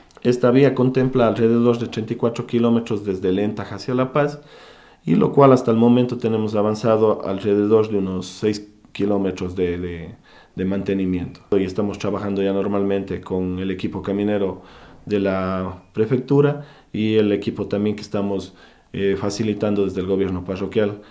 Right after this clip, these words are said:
que es un rodillito para el tema de la compactación.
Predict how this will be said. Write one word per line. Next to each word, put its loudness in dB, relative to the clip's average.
que -6
es -4
un -6
rodillito -4
para -8
el -6
tema -2
de -6
la -8
compactación. -8